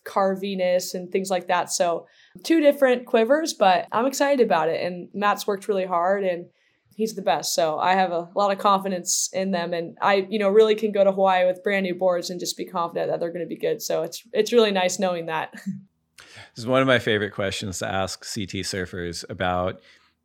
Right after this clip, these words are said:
Speaker 2: equipment day to day for them, because they, they tend to fall into kind of two broad camps. On, on the one hand, they're the surfers who are like, "Yep,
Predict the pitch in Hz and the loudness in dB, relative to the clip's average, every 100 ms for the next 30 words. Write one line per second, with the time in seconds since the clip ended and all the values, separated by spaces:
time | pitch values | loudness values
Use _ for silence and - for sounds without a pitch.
0 | _ 117 - - 143 143 123 117 110 _ | _ -2 -2 4 4 6 4 4 0 _
1 | _ _ - 120 131 127 110 98 90 82 | _ _ -12 2 6 6 4 2 0 -4
2 | 90 _ _ - 87 85 85 90 87 110 | -12 _ _ -8 -4 -4 -4 -6 -2 -2
3 | 98 107 - - 107 - 123 117 - 113 | 2 0 0 0 2 2 2 2 4 6
4 | 104 95 - 107 90 - 101 101 90 87 | 6 2 -2 -4 -4 -6 -4 -2 -4 -4
5 | 98 78 60 - 98 101 104 92 101 123 | -10 -10 -10 -10 -8 -4 -4 -2 2 2
6 | 123 123 110 104 107 101 95 117 104 107 | 4 4 4 2 0 0 -2 -4 -4 -6
7 | - 113 101 107 - - - _ - 151 | -6 -2 -2 -4 -16 -20 -20 _ 4 4